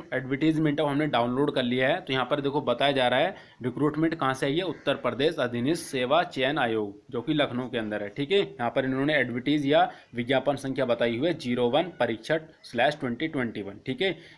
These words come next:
इसका जो एग्जाम का नाम है पैट होने वाला है, प्रिलिमिनरी एलिजिबिलिटी टेस्ट है, ठीक है। इनको हिंदी में बोलते हैं प्रारंभिक अर्हता परीक्षा, ठीक है। यहाँ पर हमने लास्ट डेट और उसकी स्टार्टिंग डेट के बारे में already हमने डिस्कस कर लिया, तो हम क्या करेंगे, नीचे तरफ स्क्रॉल डाउन करेंगे और यहाँ पर हम देखने वाले हैं अगर कुछ इंपॉर्टेंट चीज़ यहाँ पर दी हुई है, तो उनके बारे में यहाँ पर डिस्कस करेंगे।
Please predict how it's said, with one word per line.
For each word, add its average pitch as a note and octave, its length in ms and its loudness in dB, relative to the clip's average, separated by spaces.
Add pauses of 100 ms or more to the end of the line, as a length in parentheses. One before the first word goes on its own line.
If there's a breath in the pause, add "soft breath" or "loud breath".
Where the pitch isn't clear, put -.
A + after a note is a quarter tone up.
इसका D#3 180 0
जो D3+ 120 6
एग्जाम C#3 280 4
का D3 100 2
नाम C#3 200 2
है E3 120 -2
पैट B2+ 260 2
होने C3+ 160 0
वाला C#3 200 4
है, E3+ 60 4
प्रिलिमिनरी B2+ 640 0 (280 loud breath)
एलिजिबिलिटी C3 560 0
टेस्ट A2 380 0
है, A#2+ 80 -4
ठीक C#3+ 240 -2
है। F3 80 4
इनको D#3+ 200 0
हिंदी C3+ 240 0
में D3+ 100 4
बोलते B2 280 2
हैं E3 160 0
प्रारंभिक B2 460 4
अर्हता A#2+ 300 2
परीक्षा, C3 440 -2
ठीक C3+ 220 -4
है। G3+ 160 4 (400 loud breath)
यहाँ B2+ 80 2
पर D3+ 120 4
हमने D#3+ 160 4
लास्ट C#3 260 6
डेट E3 260 6
और D3+ 60 4
उसकी D#3+ 540 4 (200)
स्टार्टिंग C#3 540 0
डेट D3+ 180 0
के D3+ 60 -2
बारे D3 200 4
में D3 80 0
already C#3+ 240 2
हमने C#3+ 180 0
डिस्कस B2+ 280 -6
कर C#3+ 100 -2
लिया, D3+ 200 2
तो D#3+ 100 -2
हम C#3+ 140 0
क्या C#3 200 2
करेंगे, C#3 240 0
नीचे C3+ 220 -2
तरफ C3+ 220 -2
स्क्रॉल B2+ 260 -4
डाउन C3 200 2
करेंगे D3 280 0
और C#3 180 -4
यहाँ C3 120 0
पर D3 120 0
हम D3 80 0
देखने B2 280 -4
वाले A#2+ 180 2
हैं D#3 80 2
अगर D#3+ 100 2
कुछ D#3 260 -8
इंपॉर्टेंट C3+ 480 -4
चीज़ C#3+ 240 -6
यहाँ B2+ 120 -4
पर B2 120 -6
दी A2 160 -10
हुई G#2+ 200 -4
है, E3+ 100 0
तो D#3+ 100 -8
उनके C3 180 -4
बारे A2+ 160 -2
में A#2+ 60 -6
यहाँ B2 120 -4
पर E3+ 60 -2
डिस्कस B2+ 320 -10
करेंगे। F#2 360 -12